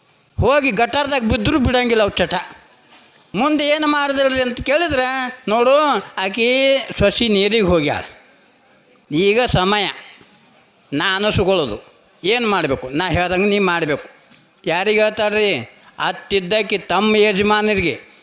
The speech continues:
ಇದ ಸಮಯ ಅಂದಳು. ಏನು ಮಾಡಲಿ? ನಾ ಹೇಳ್ದಂಗೆ ನೀವು ಮಾಡ್ಬೇಕಂದು. ಏನು?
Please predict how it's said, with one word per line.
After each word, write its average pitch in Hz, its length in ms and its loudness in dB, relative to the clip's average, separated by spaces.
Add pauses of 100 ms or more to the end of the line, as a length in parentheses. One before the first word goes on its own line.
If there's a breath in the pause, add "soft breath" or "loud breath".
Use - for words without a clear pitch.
(220 loud breath)
ಇದ 175 160 0
ಸಮಯ 208 460 0 (1500)
ಅಂದಳು. 170 300 0
ಏನು 254 360 0
ಮಾಡಲಿ? 147 440 -4 (100)
ನಾ 202 140 0
ಹೇಳ್ದಂಗೆ 285 380 2
ನೀವು 262 140 0
ಮಾಡ್ಬೇಕಂದು. 226 720 -2
ಏನು? 247 320 -2